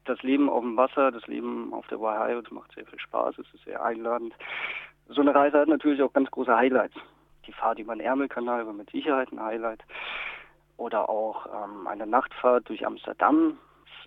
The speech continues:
Für mich persönlich absolute Highlights auch das erste Mal mit dem Boot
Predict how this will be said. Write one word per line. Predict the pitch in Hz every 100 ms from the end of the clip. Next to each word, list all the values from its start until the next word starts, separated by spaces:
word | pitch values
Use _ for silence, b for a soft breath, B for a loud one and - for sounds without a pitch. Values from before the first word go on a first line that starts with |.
| - -
Für |
mich | 139 190
persönlich | - 147 156 156 139
absolute | - - 123 123 110
Highlights | 117 113 117 -
auch | 113 113 - -
das | 110 -
erste | 120 113
Mal | 110 110
mit | 110 -
dem | 107
Boot | 107 113